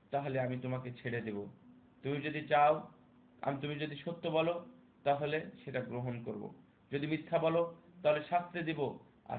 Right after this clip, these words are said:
তুমি যদি চাও যেগুলো কোনোটাই চাই না তাহলে আমি তোমাকে ছেড়ে দেব। তখন এই কথাবার্তা শুনে ওই লোকটা বলেছিল যে, "বরং আপনি আমাকে ছেড়েই দিন", তাই বলেছিলেন। সুতরাং আমিও,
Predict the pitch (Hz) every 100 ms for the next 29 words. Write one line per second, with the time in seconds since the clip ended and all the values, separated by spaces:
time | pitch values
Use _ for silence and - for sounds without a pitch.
0 | - 127 123 127 123 127 120 117 - -
1 | 123 131 - 196 220 226 202 196 190 196
2 | - - - 120 107 104 104 - 120 113
3 | 104 101 - - - - 131 131 131 135
4 | 135 143 139 131 131 165 180 165 - -
5 | - - 117 127 127 - 127 120 - -
6 | - - 110 110 110 110 110 107 107 -
7 | 117 120 - - - 123 120 107 104 117
8 | - - 113 110 104 104 101 101 104 -
9 | - - - - - 113 107 98 98 95
10 | 101 98 95 - - - - - - -
11 | - 123 139 139 127 - - - _ -
12 | - 143 151 165 156 123